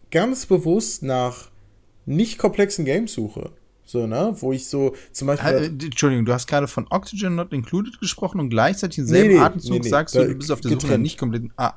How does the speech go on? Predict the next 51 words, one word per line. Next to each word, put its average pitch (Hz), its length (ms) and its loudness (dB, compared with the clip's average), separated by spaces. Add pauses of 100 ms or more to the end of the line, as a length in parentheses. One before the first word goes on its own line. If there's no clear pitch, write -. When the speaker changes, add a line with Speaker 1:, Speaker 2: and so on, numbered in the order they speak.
Speaker 2:
okay. 117 220 -4
Speaker 1:
Getrennt, 110 400 -4
getrennt, 131 240 0
Speaker 2:
Aber 127 80 4
das 127 260 -2
Speaker 1:
ne? 196 120 -10
Speaker 2:
passt 139 200 0
nämlich 123 220 -4
überhaupt 110 400 -4
nicht 110 160 -10
zusammen, 143 180 0
Speaker 1:
Ja, 127 120 4
wenn 147 120 2
Speaker 2:
ne? 190 60 2
Speaker 1:
ich 190 80 -8
zum 196 100 -6
Beispiel 208 240 0
auf 170 100 0
Shop 247 260 -6
gehe 180 120 2
oder 151 140 -2
so 139 160 -6
und 139 100 -4
ich 135 140 -10
sehe, 208 240 -2 (340)
äh, 170 100 8
äh, - 360 -4
zum - 160 -2
Beispiel 226 300 0
E-Sport 147 560 0
Manager, 117 520 -2
ne? 170 220 2
Ist - 160 -4
ein 123 80 -6
Game, 131 220 0
wo 120 80 0
ich 117 160 -6
ein 110 100 -6
YouTube-Video 110 520 -6
zu - 160 -14
machen - 260 -12
will. - 200 -10 (280)
Und 160 80 0
ich 165 160 0
lese 254 240 2
die 185 60 0
Rezension 175 460 2
und 156 100 0
alle 160 180 4
sagen, 156 240 2
"Ja, 185 560 2